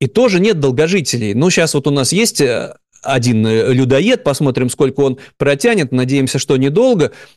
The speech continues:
Ну, так вот, у которых была лучшая в мире кремлёвская медицина. Но и они вот, ну, как Брежнев, в семьдесят пять лет умер. Ну, практически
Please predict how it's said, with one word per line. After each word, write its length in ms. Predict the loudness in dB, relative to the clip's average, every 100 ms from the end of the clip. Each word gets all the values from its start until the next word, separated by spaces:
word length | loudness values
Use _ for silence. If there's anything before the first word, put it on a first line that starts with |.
| -6
Ну, 100 | -4
так 220 | -2 0
вот, 340 | 2 2 0 -10 -20 _ _ _ _ _ _ -6
у 80 | -4
которых 440 | -2 0 2 2
была 380 | 2 2 2 -2 -6 -6
лучшая 440 | -2 0 0 0 0
в 80 |
мире 220 | 2 0 0
кремлёвская 600 | 0 0 0 -2 -2 -2
медицина. 800 | 0 -2 -2 0 0 -2 -6 -12 _
Но 140 | -2 2
и 140 | 2
они 400 | 2 2 2 2
вот, 260 | 2 0 0
ну, 120 | -4
как 200 | -2 -4
Брежнев, 440 | -2 0 -2 -4 -6
в 80 |
семьдесят 260 | -2 -2 0
пять 180 | -2 0
лет 240 | 0 0
умер. 420 | 0 2 2 0 -2
Ну, 80 |
практически 560 | -2 -2 -4 -4 -2 -4